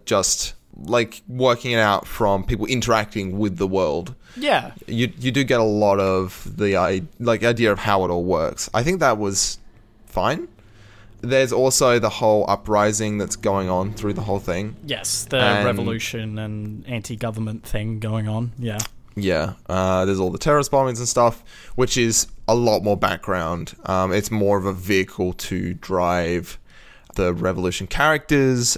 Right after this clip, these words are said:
Speaker 1: Kay in particular.
Speaker 2: Yeah.
Speaker 1: And the whole situation with, uh, you know, like, when they're getting interrogated, there's, like, loads and loads of people the police are interrogating 'cause they're trying to find these terrorists and that kind of thing.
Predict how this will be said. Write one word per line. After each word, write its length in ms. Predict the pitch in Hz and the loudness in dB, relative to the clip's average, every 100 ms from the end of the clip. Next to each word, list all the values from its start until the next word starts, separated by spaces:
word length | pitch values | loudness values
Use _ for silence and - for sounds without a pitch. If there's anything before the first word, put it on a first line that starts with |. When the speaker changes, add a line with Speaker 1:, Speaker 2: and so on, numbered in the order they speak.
| - | 0
Speaker 1:
Kay 360 | - 117 113 110 | 2 4 4 2
in 80 | |
particular. 720 | 101 - 139 - 135 131 127 123 - | -2 -4 -2 0 2 4 2 -2 -12
Speaker 2:
Yeah. 180 | 143 117 - - - - - | -12 -12 -12 -20 -20 -16 -4
Speaker 1:
And 500 | 101 95 95 95 92 | 0 0 0 -2 -4
the 160 | 95 92 | -2 0
whole 160 | 98 | 0
situation 800 | 92 101 107 98 92 90 98 92 | -2 -6 -2 0 0 -2 -6 -6
with, 440 | 92 87 87 - - - | -2 -2 -2 -6 -10 -2
uh, 260 | 90 87 85 | 0 0 0
you 120 | 85 | -4
know, 160 | 78 73 | -4 -2
like, 260 | 80 78 - | -2 -4 -4
when 200 | 87 90 | -6 -4
they're 140 | 87 | -4
getting 280 | 85 85 90 | -4 -4 -4
interrogated, 840 | 90 - 90 90 87 85 87 90 80 | -4 -4 -2 -2 0 0 0 -2 -2
there's, 440 | 87 85 87 - | -2 -2 -2 -4
like, 240 | 82 - | -6 -4
loads 360 | 110 110 101 90 | 0 2 2 0
and 80 | 98 | -2
loads 160 | 92 - | -2 0
of 40 | |
people 180 | 95 90 | 0 0
the 40 | |
police 300 | 90 95 85 95 | 0 -4 -4 -8
are 40 | |
interrogating 540 | - 87 87 87 90 | -6 -4 -2 -4 -6
'cause 120 | - 90 | -6 -8
they're 100 | 90 | -8
trying 240 | - 90 | -6 -6
to 80 | 87 | -4
find 400 | - 87 82 87 | -4 -4 -4 -6
these 120 | - | -6
terrorists 520 | - 69 73 - - | -4 -4 -4 -6 -8
and 80 | 92 | -8
that 140 | 76 | -10
kind 120 | - - | -10 -14
of 100 | - | -10
thing. 180 | 82 | -10